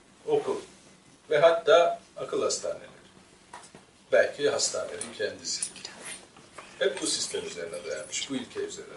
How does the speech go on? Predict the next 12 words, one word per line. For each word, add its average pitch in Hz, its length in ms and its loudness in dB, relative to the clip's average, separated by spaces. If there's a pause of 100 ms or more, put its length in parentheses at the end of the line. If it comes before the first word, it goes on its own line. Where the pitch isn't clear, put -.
dayanmış. - 600 -10 (400)
Yani 180 380 10 (260)
söylemeye 202 440 10
çalıştığım 190 500 6
şu, - 340 6 (320)
kapitalizm 196 680 12 (200)
kendisinin 180 800 6
yaşaması 175 720 4
için 175 480 -2
gerekli 151 840 6
insan, - 540 6 (1000)
birey 151 420 6